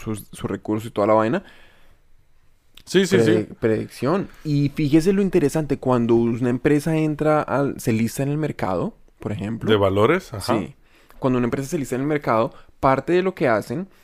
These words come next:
Speaker 1: eh, y digamos, de, parte de la razón por la cual listarse en el mercado es, eh, como, como que las empresas se gradúan de, de ser startups y se vuelven ya como empresas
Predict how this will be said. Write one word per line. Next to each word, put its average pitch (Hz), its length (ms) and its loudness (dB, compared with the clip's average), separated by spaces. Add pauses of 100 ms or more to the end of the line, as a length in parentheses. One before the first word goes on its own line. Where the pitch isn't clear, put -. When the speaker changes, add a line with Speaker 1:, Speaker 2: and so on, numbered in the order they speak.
(220)
Speaker 1:
eh, 107 480 -4
y 123 180 0
digamos, 110 460 -2
de, 117 340 2
parte 120 240 -2
de 127 60 -6
la 139 80 2
razón 127 200 -2
por 113 140 -4
la 120 60 0
cual 101 320 0
listarse 117 400 -2
en 127 40 -2
el 127 80 -4
mercado 113 480 0
es, 110 300 -2 (320)
eh, 123 440 -4
como, 135 460 -2
como 120 200 -4
que - 80 -8
las 113 120 -2
empresas 110 280 -6
se 131 100 -2
gradúan 127 560 2 (320)
de, 113 340 -2
de 98 140 -4
ser 104 220 -4
startups 120 440 -6
y 123 60 -14
se 127 100 -4
vuelven 104 320 -2
ya 107 120 -2
como 113 240 -6
empresas - 520 -10